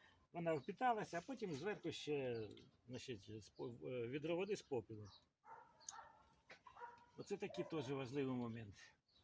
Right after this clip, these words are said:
Але ж, е,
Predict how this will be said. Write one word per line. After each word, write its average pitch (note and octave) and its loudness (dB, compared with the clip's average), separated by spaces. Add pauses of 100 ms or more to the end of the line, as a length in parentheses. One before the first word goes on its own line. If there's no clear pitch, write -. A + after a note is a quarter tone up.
(1600)
Але F#3+ 6
ж, - 0
е, E3+ 8